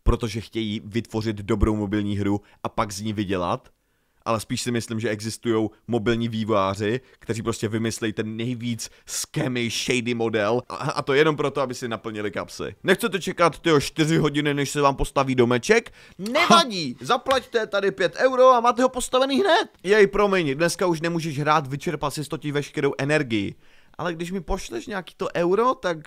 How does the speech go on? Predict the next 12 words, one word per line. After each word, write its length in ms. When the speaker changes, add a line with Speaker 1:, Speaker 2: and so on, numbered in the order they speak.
Speaker 1:
ti 120
tu 180
energii 420
dobiju 520
a... 40
Bu- 60
Speaker 2:
To 80
mně 160
přišlo 280
vždycky 280
hrozně 540
zlý. 380